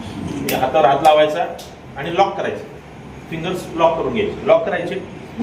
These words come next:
आणि हा जो तुमचा तळवा आहे, त्याचा हा भाग जो आहे, तो हे स्टर्नम आहे, हे मधलं बोन आहे, इथं रिब्स आहे, है ना, ते स्टर्नम मधलं जे बोन आहे, त्याच्यावरती हा तुमचा तळवा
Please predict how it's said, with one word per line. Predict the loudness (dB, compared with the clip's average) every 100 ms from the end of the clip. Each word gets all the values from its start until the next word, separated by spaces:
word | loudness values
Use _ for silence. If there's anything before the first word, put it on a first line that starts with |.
| -2
आणि | 0 -2
हा | 2 2 4
जो | 0 -4
तुमचा | -4
तळवा | -2 0 4 6
आहे, | 4 -2 -8
त्याचा | -6 -4
हा | 0 2
भाग | 2 0 2
जो | 2
आहे, | 2 -2 -8 -12 -12 -12 -12 -12 -12 -6
तो | 0 2
हे | 4 4
स्टर्नम | 4 2 4 4 2
आहे, | 2
हे | 2
मधलं | 2 2 2
बोन | 4
आहे, | 2
इथं | 0 -4 0 4
रिब्स | 6 6
आहे, | 4
है | 0 -4 -6 -4
ना, | -2 -4 -8 -6
ते | -4
स्टर्नम | 2 4 4
मधलं | 4 4 6
जे | 6
बोन | 6 6
आहे, | 6 0
त्याच्यावरती | -8 -12 -8 -4 -2 -2 0
हा | 2 2
तुमचा | 0 -4 -4 2
तळवा | 4 6